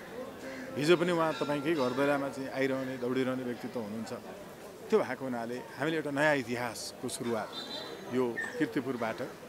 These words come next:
चाहिँ गर्न सक्छौँ। अहिले नै यो कार्यक्रममा यहाँ उपस्थित हुनुभएको थियो, धेरै सबैजसो दलका जनप्रतिनिधिहरू यहाँ उपस्थित हुनुहुन्थ्यो। कार्यक्रम सकिसकेपछि पनि मेरो भेट भयो,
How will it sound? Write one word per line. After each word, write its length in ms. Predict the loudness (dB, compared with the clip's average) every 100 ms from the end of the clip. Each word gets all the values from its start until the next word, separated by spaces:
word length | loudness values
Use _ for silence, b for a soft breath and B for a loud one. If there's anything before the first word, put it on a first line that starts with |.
| -14 -14 -6
चाहिँ 140 | -6 -6 -2
गर्न 180 | 0 0 -4
सक्छौँ। 400 | -8 -8 -8 -10 -12 -14 -16 -10 -10 -10 -12 6
अहिले 200 | 10 12 10
नै 120 | 10
यो 120 | 8 8
कार्यक्रममा 580 | 8 8 4 2 2 2
यहाँ 200 | 2 0 -2 -2
उपस्थित 260 | -2 -2 -2
हुनुभएको 380 | 2 4 2 0
थियो, 160 | -4 0
धेरै 300 | 6 6 6
सबैजसो 680 | 4 6 6 6 6 4 4
दलका 340 | 6 6 4 0 -4 -12 -12 -4 6
जनप्रतिनिधिहरू 720 | 6 8 4 4 4 6 6
यहाँ 140 | 4
उपस्थित 300 | 4 0 0 -2
हुनुहुन्थ्यो। 320 | -4 -6 -10 -12 -12 -6 0
कार्यक्रम 240 | 2 2
सकिसकेपछि 720 | 0 2 2 2 0 0 -2
पनि 80 | -2
मेरो 220 | 0 0 2
भेट 240 | 4 6
भयो, 180 | 4